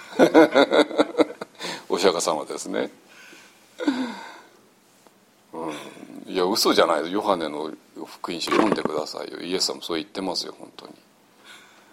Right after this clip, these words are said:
「あなたは私を信じれば死んでも生きるよ」とかね。「もう死なないよ」とかね。お釈迦様だって負けていないですよ。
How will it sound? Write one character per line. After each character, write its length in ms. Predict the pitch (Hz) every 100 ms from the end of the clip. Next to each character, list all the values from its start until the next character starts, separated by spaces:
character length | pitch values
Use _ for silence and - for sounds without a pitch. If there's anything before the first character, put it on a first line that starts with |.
| - -
「あ 80 |
な 100 | 80 -
た 100 | 78
は 60 |
私 320 | - - - 80
を 80 |
信 240 | 71 - 73
じ 140 | 71
れ 80 | -
ば 80 | - - _ _ -
死 240 | - -
ん 100 | 82
で 120 | 78
も 120 | 71 -
生 100 | -
き 140 | -
る 140 | 76
よ」 100 | - -
と 100 | -
か 140 | -
ね。 100 | - - _ - - - -
「も 140 | 92 85
う 40 |
死 180 | - 92
な 140 | 98
な 160 | 95 95
い 80 | 95
よ」 100 | 87
と 140 | 76
か 140 | - -
ね。 60 | - - - - - - - - - _ _ - _ _ _ _
お 80 | -
釈 180 | 90 80
迦 40 |
様 220 | 85 76 67
だ 60 |
っ 40 | 67
て 80 |
負 140 | 73 73
け 120 | 87
て 100 | 85
い 100 | 71
な 140 | 78
い 60 | 71
で 100 | -
す 140 | -
よ。 160 | - -